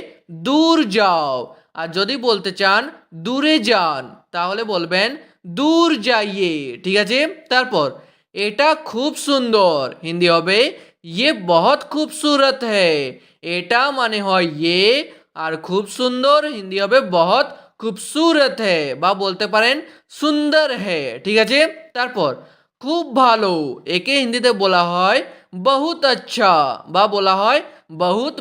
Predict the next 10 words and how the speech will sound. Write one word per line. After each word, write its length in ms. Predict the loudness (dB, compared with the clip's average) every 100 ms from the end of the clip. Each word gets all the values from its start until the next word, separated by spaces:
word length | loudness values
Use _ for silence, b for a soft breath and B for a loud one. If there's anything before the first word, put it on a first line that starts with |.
| 0
বড়িয়া, 480 | 2 2 2 2 4 2 -2 -8
ঠিক 140 | -6 -4
আছে? 160 | 0 0 0 -4 -8
তারপর 360 | -4 -2 0 -2 -4 B B _
তুমি 260 | -6 -4 -4 -6 -2
খুব 180 | -2 0 2
ভালো 360 | 2 2 0 -4 -6 -8
হিন্দি 240 | -8 0 2
হবে 240 | 2 4 2 2 B B _
তুম 160 | -6 -6